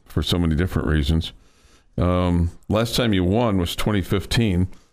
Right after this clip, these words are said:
fifty-nine to forty-four, and that was here in Lubbock. So, uh, <clears throat> I think, um, I, I don't know. I,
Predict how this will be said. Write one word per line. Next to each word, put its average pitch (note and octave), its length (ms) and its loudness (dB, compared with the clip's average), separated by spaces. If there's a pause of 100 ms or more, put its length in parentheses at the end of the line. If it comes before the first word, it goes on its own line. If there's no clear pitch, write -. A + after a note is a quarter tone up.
(360)
fifty-nine F#2 460 0
to E2+ 60 0
forty-four, F2+ 720 0
and E2 120 0
that F2 100 0
was - 160 -4
here E2 380 0
in D#2+ 180 0
Lubbock. - 340 -2 (140)
So, D#2+ 340 0 (840)
uh, F2+ 320 0 (640)
<clears throat> - 0 -
I A2+ 840 -2
think, B3+ 340 0
um, E2+ 380 0 (1800)
I, C#3+ 260 2
I B2 40 2
don't D#3+ 120 4
know. A2+ 240 2
I, A2 80 0